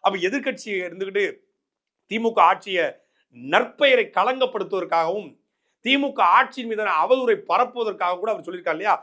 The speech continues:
ஏன்னா நல்ல நற்பெயர் இருக்கு திமுகவுக்கு, அந்த நற்பெயரை களங்கப்படுத்திடக்கூடாது இல்லையா? அதுக்காக கூட அவர் சொல்லியிருக்கலாம். அப்போ மாவட்ட ஆட்சியர் வந்து அவர் இருந்தாலும் நடுநிலையாளர், ஒரு நேர்மையாளர், ஒரு ஒழுக்கம் கண்ணியமான ஒரு ஆளு ஸ்ரவண்குமார். அப்ப அவர் சொல்றது உண்மையா கூட இருக்க வாய்ப்பு இருக்கு,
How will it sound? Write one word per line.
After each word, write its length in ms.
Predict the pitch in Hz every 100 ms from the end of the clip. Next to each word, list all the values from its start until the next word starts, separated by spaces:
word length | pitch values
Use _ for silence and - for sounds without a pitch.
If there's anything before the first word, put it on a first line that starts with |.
| _ -
ஏன்னா 140 | 165 151
நல்ல 180 | 185 208 170
நற்பெயர் 320 | 175 196 170
இருக்கு 180 | 156 151
திமுகவுக்கு, 460 | 156 147 127 113 - _
அந்த 160 | - 160 170
நற்பெயரை 340 | 185 190 170
களங்கப்படுத்திடக்கூடாது 640 | 165 190 170 156 151 143 135
இல்லையா? 200 | 180 247 160 - _ _ 170
அதுக்காக 260 | 214 214 208
கூட 100 | 202
அவர் 120 | 151
சொல்லியிருக்கலாம். 380 | 170 160 143 - _ _ _ _ _ -
அப்போ 140 | 233 247 208 180 165 151 139 127 123
மாவட்ட 380 | 202 277 269 220
ஆட்சியர் 340 | 214 175 208 190
வந்து 180 | 185 269 277 _ _ 170
அவர் 140 | 202 190
இருந்தாலும் 400 | 202 220 220 175
நடுநிலையாளர், 520 | 170 208 202 165 151 202
ஒரு 100 | 196 170
நேர்மையாளர், 520 | 190 190 175 151 147 220
ஒரு 80 | 180
ஒழுக்கம் 320 | 185 190 202 208
கண்ணியமான 720 | 175 180 180 175 165 190 220 185
ஒரு 60 | 147
ஆளு 160 | 147 190 _ _ -
ஸ்ரவண்குமார். 680 | 202 196 185 147 131 120 185 208 _ _ _
அப்ப 80 | 202 175
அவர் 180 | 202 226 226
சொல்றது 260 | 220 214 190
உண்மையா 180 | 202
கூட 120 | 196 190
இருக்க 140 | 180 160
வாய்ப்பு 220 | 185 165
இருக்கு, 180 | 131